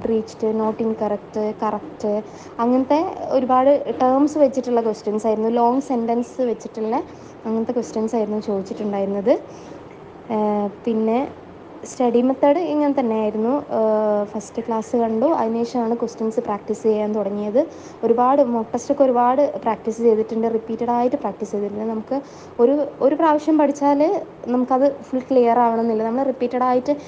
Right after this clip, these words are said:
എന്തുകൊണ്ട് അത് options വന്നില്ല എന്നുള്ള രീതിയിലും കൂടെ പഠിക്കുകയാണെങ്കിൽ നമുക്ക് എക്സാമിന് ഭയങ്കര confidence, ആഹ്, കിട്ടും. ആഹ്, ആൻസറൊക്കെ same ആയിരിക്കും, but, ആഹ്, എന്തുകൊണ്ട് വന്നില്ല എന്നുള്ളത് നമുക്ക്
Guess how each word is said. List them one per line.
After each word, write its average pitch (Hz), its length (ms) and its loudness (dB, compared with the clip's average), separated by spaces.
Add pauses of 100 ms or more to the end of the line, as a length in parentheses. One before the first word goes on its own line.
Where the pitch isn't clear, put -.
(180)
എന്തുകൊണ്ട് 240 480 0
അത് 262 100 0
options 240 500 0
വന്നില്ല 262 540 0
എന്നുള്ള 285 260 0
രീതിയിലും 233 400 0
കൂടെ 247 120 2
പഠിക്കുകയാണെങ്കിൽ 226 640 -2
നമുക്ക് 226 320 -4
എക്സാമിന് 214 520 -4
ഭയങ്കര 208 260 -6
confidence, 214 580 -6 (540)
ആഹ്, 202 260 2
കിട്ടും. 233 300 -2 (440)
ആഹ്, 214 300 0 (140)
ആൻസറൊക്കെ 311 480 2
same 294 260 4
ആയിരിക്കും, 247 340 2
but, 247 160 2 (220)
ആഹ്, 226 240 6
എന്തുകൊണ്ട് 262 360 2
വന്നില്ല 277 480 2
എന്നുള്ളത് 285 320 2
നമുക്ക് 269 360 0